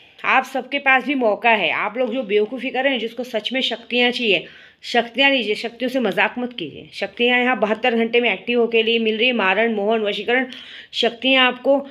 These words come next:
पैसों से मालादार कर, मालामाल करने की ताकत रखती है, लेकिन आपको उसको महसूस करके लेने की ज़रूरत है। जो उसको इग्नोर करता है ना, उसकी तो उन लोग ऐसी बैंड बजाती है, क्योंकि शक्तियों को बिल्कुल पसंद नहीं कि उनको कोई इग्नोर करे।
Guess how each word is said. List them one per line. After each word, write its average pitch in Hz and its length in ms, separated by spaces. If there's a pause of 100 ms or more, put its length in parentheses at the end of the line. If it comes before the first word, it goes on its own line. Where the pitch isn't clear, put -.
(200)
पैसों 220 280
से 262 120
मालादार 226 540
कर, 233 200
मालामाल 220 540
करने 220 260
की 220 80
ताकत 202 380
रखती 160 300
है, 147 60
लेकिन 214 280
आपको 226 380
उसको 269 420
महसूस 208 680
करके 254 280
लेने 233 320
की 247 80
ज़रूरत 160 380
है। 98 100 (600)
जो 202 160
उसको 240 160
इग्नोर 220 400
करता 277 280
है 294 80
ना, 196 180 (500)
उसकी 226 220
तो 269 100
उन 254 100
लोग 262 160
ऐसी 220 240
बैंड 208 220
बजाती 175 200
है, 202 60
क्योंकि 240 200
शक्तियों 240 360
को 262 80
बिल्कुल 240 300
पसंद 269 300
नहीं 262 140
कि 262 60
उनको 233 180
कोई 220 160
इग्नोर 165 280
करे। 151 240